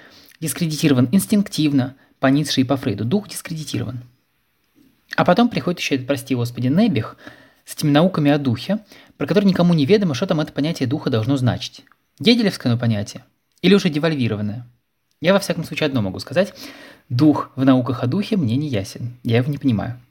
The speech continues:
Но в случае Гегеля, я думаю, что еще ко-, кое-как разбираюсь. Книга, вокруг которой все эти штуки вертятся, называется,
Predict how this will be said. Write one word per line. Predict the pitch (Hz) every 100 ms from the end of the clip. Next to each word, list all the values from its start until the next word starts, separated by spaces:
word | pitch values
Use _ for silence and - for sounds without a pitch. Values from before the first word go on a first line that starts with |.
| _ _ _ _ _ _ _ _ - - -
Но |
в | 123
случае | 185 - 160
Гегеля, | 233 240 190
я |
думаю, | 202
что | 190 175
еще | -
ко-, | 165
кое-как | 151 - 151 151 143
разбираюсь. | 135 135 113 101 120 - _ _ _ _ - - - -
Книга, | - 240 254
вокруг | 180 180 180
которой | 175 165
все | -
эти | 139
штуки | - 127 131
вертятся, | 196 262 - -
называется, | 123 120 190 233 -